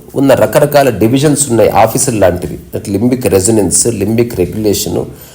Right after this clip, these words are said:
లింబిక్ రివిజను, ఇట్లాంటివి. So, అట్లాంటివి నిరంతరము నీ మనసులో ఉన్న సమాచారాన్ని, నీ మనసులో ఉన్న రకరకాల విషయాల్ని, ఆ,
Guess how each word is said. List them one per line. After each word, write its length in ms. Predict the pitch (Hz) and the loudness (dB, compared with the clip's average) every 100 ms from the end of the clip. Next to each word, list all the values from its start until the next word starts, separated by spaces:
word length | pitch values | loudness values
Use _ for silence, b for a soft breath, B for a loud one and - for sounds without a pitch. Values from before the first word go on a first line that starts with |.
| B B | B B
లింబిక్ 380 | 92 117 143 120 | 0 2 2 0
రివిజను, 640 | 98 98 110 104 98 - - B B B | -2 0 0 0 0 -4 -8 B B B
ఇట్లాంటివి. 520 | - - 87 - - - - - | -8 -2 -4 -4 -12 -16 -10 -2
So, 40 | 147 | 2
అట్లాంటివి 960 | 131 - 139 127 120 127 208 - - - - - | 2 2 2 2 -2 -2 -2 -4 -6 -18 -20 0
నిరంతరము 1300 | 120 175 214 214 190 170 143 120 127 165 208 - - B B B | 2 4 2 2 4 4 4 2 2 2 2 -4 -8 B B B
నీ 200 | 123 139 | 2 4
మనసులో 460 | 135 139 143 165 151 | 4 2 0 0 0
ఉన్న 140 | 139 | 2
సమాచారాన్ని, 840 | - 123 120 120 127 110 110 110 110 | 0 2 2 2 4 2 2 0 -2
నీ 160 | 110 | 0
మనసులో 460 | 101 104 104 120 110 | 0 0 -2 -4 -4
ఉన్న 200 | 104 101 | 0 0
రకరకాల 600 | 98 107 95 104 101 95 | 0 0 -2 2 4 4
విషయాల్ని, 720 | 90 - 104 92 90 98 - B B B B B - - | 0 -2 0 0 0 -4 -6 B B B B B -20 -12
ఆ, 720 | 101 90 87 85 78 71 60 | -4 0 0 0 -2 -4 -6